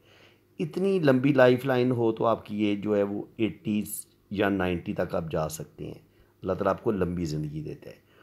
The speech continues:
और जब ये आपकी ज़िंदगी की लाइन से एक लाइन इस तरीके से बाहर निकले, फिर इस तरीके से, अ, शेप बने के टू माउंट पर, तो ये आपको ट्रैवल करवाती है। क्योंकि ये ज़िंदगी की लाइन का नीचे जाके दो शाखा होना,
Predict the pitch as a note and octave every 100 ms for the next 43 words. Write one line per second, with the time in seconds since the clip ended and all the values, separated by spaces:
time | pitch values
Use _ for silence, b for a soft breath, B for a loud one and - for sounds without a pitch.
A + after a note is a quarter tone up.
0 | b b A2+ G#2+ B2 A#2+ A#2 A#2+ G#2+ -
1 | A#2+ A#2+ B2 - _ - G2+ G#2+ G#2+ A2+
2 | C3+ B2 A2+ A2 A2+ A2+ A2 - C3 C3
3 | B2+ B2+ B2+ A2+ A#2+ G#2 G#2+ - G#2 G#2
4 | - - A2 - B2 - A2 A2+ A#2 G#2+
5 | - B B B - G#2+ G#2 G2 - A2
6 | G2+ G2+ G#2 B2 - - G#2 B2 A#2+ G#2+
7 | G#2+ G#2+ B2+ - b b b b D3+ C3
8 | D#3+ E3 - D3+ - C3+ B2 G#2+ F#2+ E2+
9 | D2+ - E2 D#2 - _ _ _ _ A2
10 | B2 B2+ B2 A#2 G#2+ B2 A#2 C#3 D3+ C3
11 | A#2 A#2+ A#2+ A2 A2 E3 D#3 B2+ B2 B2+
12 | B2 B2 B2+ D3 B2+ A2 E3+